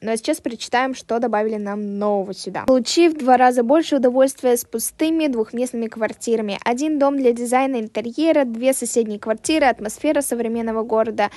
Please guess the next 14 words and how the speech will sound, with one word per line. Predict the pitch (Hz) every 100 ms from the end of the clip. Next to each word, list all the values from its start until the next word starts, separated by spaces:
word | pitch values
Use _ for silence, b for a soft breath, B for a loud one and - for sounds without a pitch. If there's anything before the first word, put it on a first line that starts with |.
| B B
два | 240 320
почтовых | 311 - 262 254
ящика | 247 269 302 285 226
и | 254
дверных | 240 233 214 226
звонка. | 226 220 226 208 185 - B B B B -
Одна | 233 233 240
лестница | 226 220 320 349 330 320 311
и | - 277 277
наборы | 262 240 226
мебели | 247 311 302
продаются | 262 233 220 254 285 - 277
по | - 208 233
отдельности. | 233 214 196 196 190 - 202